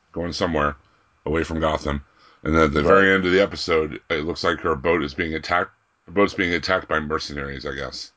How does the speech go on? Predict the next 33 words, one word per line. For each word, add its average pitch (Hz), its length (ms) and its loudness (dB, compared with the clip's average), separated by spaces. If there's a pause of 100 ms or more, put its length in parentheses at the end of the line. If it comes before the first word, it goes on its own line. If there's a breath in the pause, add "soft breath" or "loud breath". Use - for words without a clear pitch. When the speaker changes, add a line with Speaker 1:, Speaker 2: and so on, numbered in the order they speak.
(100)
Speaker 1:
Kinda 80 240 -4
Speaker 2:
I 120 100 2
was 127 100 0
trying 294 220 2
to - 40 -6
Speaker 1:
to 151 60 -12
me. 151 60 4
Speaker 2:
figure 139 160 2
out, 131 220 6
but 98 220 6
what? 117 440 2
Like, 87 260 2
what, 95 260 0
is 87 280 -2
it 90 140 -4
something 147 260 -2
with 87 140 -2
Bat-, 101 320 6 (260 soft breath)
I 92 80 6
was 92 120 0
trying 143 260 0 (880)
to - 60 -12
figure 110 440 4
out 95 280 10
if - 120 -12
it's 92 240 -2
a, 82 340 4 (1300)
what 95 260 4
Batman 87 640 4
villains 82 680 -2 (2000)
are 85 160 2
like 95 320 2
that. 55 320 0